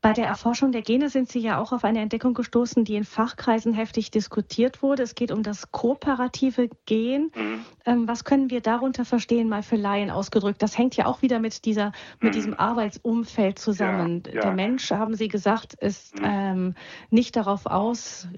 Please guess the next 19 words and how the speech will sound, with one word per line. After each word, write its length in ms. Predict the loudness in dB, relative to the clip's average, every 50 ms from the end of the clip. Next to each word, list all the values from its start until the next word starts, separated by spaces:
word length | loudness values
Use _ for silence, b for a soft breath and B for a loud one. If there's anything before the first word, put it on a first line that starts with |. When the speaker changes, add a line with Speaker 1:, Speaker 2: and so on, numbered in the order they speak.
| -18 _ _
Speaker 1:
angelegt, 760 | 2 2 4 2 0 0 -2 -2 -2 -2 -2 -2 -4 -6 -12
vom 260 | -10 -2 0 0 0 2
biologischen 680 | 0 0 0 0 0 -2 0 -2 -4 -2 -2 0 2
Speaker 2:
Ja. 80 | 2 2 2
Speaker 1:
her 140 | 2 0 0
seine, 420 | 0 2 2 2 2 0 0 -2 B B B B B B B B B
seine 300 | 0 0 2 2 2 0
Umwelt 640 | 2 2 2 2 2 0 0 0 0 -2 0 2
niederzukämpfen, 840 | 2 4 4 4 0 0 -4 -4 -2 0 2 2 2 2 0 -2 -2 -2
sondern 280 | -2 -2 -2 0 -2 -2
mit 120 | -2 -2
ihr 80 | -4 -2
zu 120 | 0 0
Speaker 2:
Mhm. 80 | 0 2
Speaker 1:
kooperieren. 560 | 0 0 0 0 0 0 0 0 0 -2 -4 -6 _ _ -2
Speaker 2:
Ja. 260 | -2 0 0 -2 -4 -8 B B B B B B B B B B B B B B B B -6 -2 0
Ähm, 400 | 2 2 2 2 0 -2 -2 -4 -4 -2 0
also, 420 | 0 0 2 2 2 2 2 0 -4 -6 -8 -4 -2 0
äh, 200 | 0 0 0